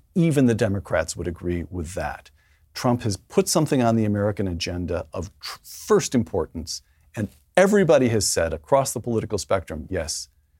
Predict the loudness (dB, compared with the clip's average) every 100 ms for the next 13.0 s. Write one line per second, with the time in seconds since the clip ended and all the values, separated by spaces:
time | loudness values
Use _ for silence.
0 | _ -10 -4 0 0 -2 -6 -8 -10 -8
1 | 0 2 2 -2 -6 -6 -6 -8 -6 -6
2 | -6 -8 -8 -10 -12 -14 -18 -20 _ -20
3 | -20 -20 _ _ _ 0 2 4 4 4
4 | 2 -2 0 0 2 -2 -2 -8 -2 2
5 | 6 6 6 4 4 0 -2 -6 _ _
6 | _ _ _ _ _ -6 -4 0 2 2
7 | 2 0 -4 -6 -6 -8 -10 _ _ _
8 | _ _ -4 -2 2 4 4 2 0 -6
9 | -16 _ _ _ _ _ _ -6 -4 -2
10 | -4 -8 _ _ _ 2 4 4 6 4
11 | 4 2 2 2 -2 -4 -6 -4 -4 0
12 | 2 2 2 0 -2 -2 0 -2 -4